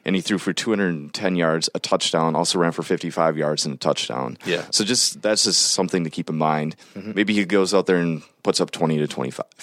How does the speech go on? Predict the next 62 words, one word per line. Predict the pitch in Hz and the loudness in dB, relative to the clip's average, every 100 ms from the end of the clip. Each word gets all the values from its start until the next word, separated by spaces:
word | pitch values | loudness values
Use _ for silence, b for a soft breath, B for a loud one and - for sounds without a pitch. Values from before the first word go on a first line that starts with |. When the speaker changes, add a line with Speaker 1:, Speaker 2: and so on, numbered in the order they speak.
| B - | B -2
Speaker 2:
Yeah, | 120 - | -2 0
yeah, | 101 92 | 0 2
there, | 95 | 0
he | 87 113 | -2 0
has | 117 107 - | 2 2 0
just | 123 - | 0 2
as | 127 101 | 0 0
good | 120 | 0
of | 113 | 0
a | 101 | 0
chance | - 101 98 - | 0 0 0 -4
to | |
do | 87 85 | -6 0
that | 90 98 | 2 2
as | 87 92 | 0 -6
he | |
does | 85 82 85 | -2 -2 -2
to, | 82 | -6
you | 80 | -4
know, | 78 | -4
maybe | 87 90 80 | -4 -6 -4
put | 92 | -2
Speaker 1:
Have | 101 | 2
Speaker 2:
up | |
Speaker 1:
a | 87 | 2
Speaker 2:
five. | 104 98 | 2 2
Speaker 1:
stinker. | 98 95 123 | 2 0 0
Speaker 2:
Yeah, | 101 85 | 0 2
to | |
put | 90 101 | 2 0
up | - | 2
Speaker 1:
<laughs> | 92 | 0
Speaker 2:
five | 92 - | 0 2
points | 92 87 - | 0 2 0
and | 87 | 0
get | 85 | 0
yanked | 85 90 92 | 0 0 -2
for | - | -4
Blaine | 85 87 87 | -2 0 2
Gabbert. | 90 80 78 | 2 2 -2
So | - 87 82 B B | 0 0 0 B B
it, | 131 | 0
Speaker 1:
But, | 139 | 2
uh, | 139 | 2
Speaker 2:
it's, | 151 151 - - | 2 2 0 -2
it's, | 143 95 139 127 - - | -6 -2 -2 0 -2 -2
you | 151 | 0
have | 202 | 0
a | 202 | 0
tough | 190 - | 0 0
time | 165 143 | 0 -2
putting | 127 143 123 | 0 0 0
your | 101 | -2
whole | 120 120 | 0 0
Speaker 1:
Yeah. | 92 | 2
Speaker 2:
playoff | 110 113 131 | 2 2 2
hopes | 139 135 135 | 0 0 0
in | |
a | 131 | 2
guy | 131 | 4
like | 131 131 | 2 2
Kaepernick, | 135 139 147 151 | 2 2 2 2